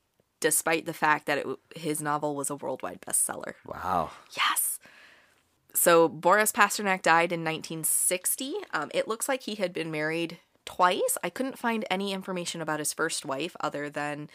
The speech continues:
Speaker 1: the fact that he had been married and divorced.
Speaker 2: Okay.
Speaker 1: Um, so his second wife, named Zenaida, she died in approximately nineteen sixty-six. The historical record is a little bit fuzzy about that. Um, and then Olga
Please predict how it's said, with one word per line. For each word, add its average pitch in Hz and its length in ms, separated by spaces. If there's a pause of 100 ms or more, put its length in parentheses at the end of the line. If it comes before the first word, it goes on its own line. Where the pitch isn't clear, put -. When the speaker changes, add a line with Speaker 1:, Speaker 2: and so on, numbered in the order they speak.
(600)
Speaker 1:
the 156 220
fact 143 320
that 139 220 (260)
he 156 160
had 143 100
been 147 140
married 143 300
and 143 120
divorced. 139 600 (180)
Speaker 2:
Okay. 92 400
Speaker 1:
Um, 147 320
so 151 240
his 156 240
second 220 380
wife, 165 300
named 151 360
Zenaida, 165 580 (360)
she - 220
died 170 360
in 151 120
approximately 220 680
nineteen 214 340
sixty-six. 214 600
The 185 80
historical 156 520
record 165 300
is 170 120
a 170 40
little 185 220
bit 180 180
fuzzy 175 300
about 170 260
that. 170 300 (520)
Um, 160 240
and 175 140
then 170 180
Olga 196 520